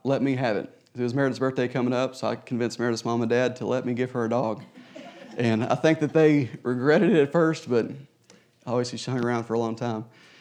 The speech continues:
But when I brought her to Meredith, she could fit in your hand. And, you know, it's a dog. But everyone in here probably has a, a pet loss story. And, I mean, it,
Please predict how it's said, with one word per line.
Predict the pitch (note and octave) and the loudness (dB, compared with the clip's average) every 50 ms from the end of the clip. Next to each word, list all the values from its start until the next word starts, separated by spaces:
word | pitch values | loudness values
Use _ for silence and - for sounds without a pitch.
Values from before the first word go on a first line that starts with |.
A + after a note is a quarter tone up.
| - - _ _ | -20 -20 _ _
But | - A#2+ B2 | -2 0 2
when | C3 C3+ | 4 4
I | C3 C3 | 4 4
brought | B2 A#2+ A#2+ A2+ D3 D3+ D#3+ D#3+ | 2 0 0 4 4 6 6 6
her | D3+ C#3 C3 | 6 4 4
to | B2+ | 4
Meredith, | C3 C#3 D3 C3+ B2 A#2 | 4 4 4 2 2 0
she | - - A#2 | -2 -4 -4
could | C3 A#2 G#2+ | -4 -2 -2
fit | C#3 C3 | 0 0
in | A2+ | 0
your | A2 A2 | 0 -2
hand. | A2 B2 A#2 G#2+ G2 G2 G#2 A#2 - _ _ _ _ _ _ _ _ _ _ _ - - - - | -2 -2 -2 -2 -2 -2 -4 -6 -10 _ _ _ _ _ _ _ _ _ _ _ -20 -14 -6 -2
And, | A#2 B2+ A2+ G#2+ G#2 F#2 C#3 - - - _ _ _ - | 0 0 2 0 0 -4 -6 -10 -14 -20 _ _ _ -2
you | D3 | 0
know, | D#3+ D#3+ | 0 0
it's | A2 D3 D3 - | 0 0 0 0
a | D3+ | 0
dog. | E3 F3 E3 A#2+ F#2+ - - - - _ _ _ _ _ _ - | 0 2 2 0 0 -2 -4 -10 -20 _ _ _ _ _ _ -8
But | B2+ B2+ B2+ B2 | -2 0 2 4
everyone | D3 D#3+ E3 E3 D#3+ D#3 | 4 4 4 4 2 2
in | D3+ | 2
here | C#3+ C3+ | 2 0
probably | C3 C#3+ C#3 C#3 C3+ | 2 2 2 2 4
has | C3+ C3+ C3 A#2+ | 2 2 0 0
a, | A2+ G2+ - - | -2 -2 -2 -2
a | A2 G#2+ | -4 -4
pet | - - - D3+ D3 C3 - - | -4 -4 -2 0 0 0 0 0
loss | A#2+ B2 B2+ B2+ B2+ - | 2 2 2 2 0 -4
story. | - - C3 C3 B2 A2+ A2+ | -4 -2 0 2 2 2 2
And, | A2+ A2+ | 0 0
I | A#2 | 0
mean, | A#2+ A#2 B2+ | 0 0 -2
it, | B2 B2+ | -2 -4